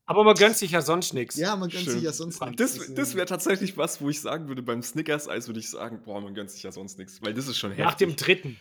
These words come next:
Speaker 1: nach dem dritten an dem Abend. So,
Speaker 3: <laughs>
Speaker 1: ah, komm. Ja, ich hab auch ein bisschen in meinem Bekanntenkreis gefragt,
Speaker 3: Mhm.
Speaker 1: so, ähm, da war dann die Frage,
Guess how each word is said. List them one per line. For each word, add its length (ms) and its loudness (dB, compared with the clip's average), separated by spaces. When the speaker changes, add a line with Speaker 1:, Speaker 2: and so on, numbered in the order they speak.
Speaker 1:
nach 160 2
dem 180 -4
dritten 340 -6
an 140 -12
dem 180 -8
Abend. 380 -12
So, 320 -10
Speaker 3:
<laughs> 80 -18
Speaker 1:
ah, 80 -8
komm. 260 -6
Ja, 120 -2
ich 140 2
hab 80 4
auch 160 6
ein 180 -4
bisschen 280 0
in 100 -2
meinem 220 0
Bekanntenkreis 680 -2
gefragt, 380 -4
Speaker 3:
Mhm. 40 -4
Speaker 1:
so, 280 0
ähm, 420 -8
da 120 -6
war 120 4
dann 120 4
die 80 -2
Frage, 600 -2